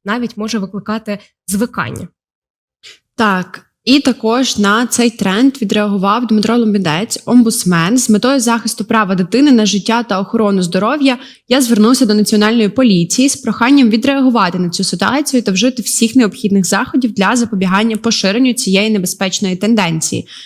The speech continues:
Speaker 2: Водночас звертаюся до батьків бути пильними до небезпек, що чатують на дітей в інтернет-мережі,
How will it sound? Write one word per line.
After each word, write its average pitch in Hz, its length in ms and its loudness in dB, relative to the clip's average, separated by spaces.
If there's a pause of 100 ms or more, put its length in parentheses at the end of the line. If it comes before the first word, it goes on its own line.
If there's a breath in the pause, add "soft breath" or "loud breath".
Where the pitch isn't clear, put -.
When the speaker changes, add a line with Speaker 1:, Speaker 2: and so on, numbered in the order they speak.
(240 loud breath)
Speaker 2:
Водночас 294 400 2
звертаюся 233 560 0
до 202 100 0
батьків 214 440 2
бути 226 300 2
пильними 240 480 4
до 190 120 0
небезпек, 196 540 -2
що - 140 -6
чатують 226 400 0
на 202 80 2
дітей 226 360 0
в - 20 -2
інтернет-мережі, 214 1040 0